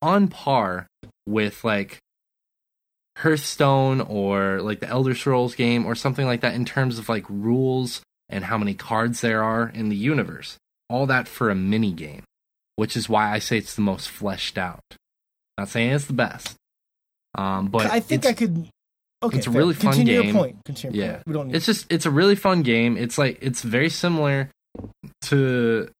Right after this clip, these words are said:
Speaker 1: you know, basically how we felt about, um, Final Fantasy eight, where you just go out and you, you try and search for all these people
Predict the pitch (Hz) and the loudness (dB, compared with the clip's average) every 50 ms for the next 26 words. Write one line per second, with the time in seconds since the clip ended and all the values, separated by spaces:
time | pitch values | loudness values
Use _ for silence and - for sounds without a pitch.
0 | _ _ - 127 120 120 117 107 117 117 117 - - - 120 107 92 - 117 113 | _ _ -4 -2 0 0 0 2 0 0 -2 -2 -4 -4 -2 -2 -2 -2 -2 -2
1 | 113 113 107 - - - 117 107 107 104 - - - - - 113 101 104 98 98 | -2 -2 -4 -6 -4 -2 -2 -2 -2 -4 -6 -12 -16 -12 -10 -6 -4 -4 -2 -2
2 | 98 95 92 - - - - - _ _ _ - 104 107 - _ _ _ _ _ | -4 -6 -6 -8 -8 -10 -10 -14 _ _ _ -6 -6 -6 -12 _ _ _ _ _
3 | _ - 101 101 98 98 95 92 92 90 87 85 85 82 80 78 - - _ _ | _ -4 -2 0 0 0 0 -2 -4 -4 -6 -6 -8 -8 -10 -14 -16 -20 _ _
4 | _ _ _ _ - - _ _ - - 135 127 123 - - 123 117 113 - - | _ _ _ _ -20 -20 _ _ -2 0 2 2 0 0 0 0 0 -2 -2 -6
5 | 107 95 - 110 127 127 117 - - 104 104 101 101 98 98 98 95 95 95 98 | -6 -6 -4 -2 -2 0 -2 -2 -4 -6 -4 -2 -2 -2 -2 -2 -4 -4 -4 -6
6 | 98 95 101 98 - - 104 98 98 98 95 95 98 101 - - 101 98 95 95 | -6 -6 -8 -10 -8 -6 -4 -4 -2 -2 -2 -4 -4 -6 -8 -10 -10 -10 -8 -8
7 | 95 95 92 92 90 - - _ _ _ _ _ _ 98 101 107 107 104 - 110 | -8 -8 -8 -8 -10 -12 -16 _ _ _ _ _ _ -6 -4 -4 -4 -4 -4 -4
8 | 107 107 101 - - 113 110 107 104 98 - - 107 104 - - - - 107 92 | -4 -4 -4 -2 -2 -2 0 0 -2 -4 -4 -6 -6 -6 -8 -8 -6 -6 -6 -4
9 | 98 101 101 95 101 98 - - - - - - - 101 87 90 90 | -4 -4 -4 -4 -4 -6 -6 -6 -4 -4 -4 -2 -4 -6 -8 -8 -10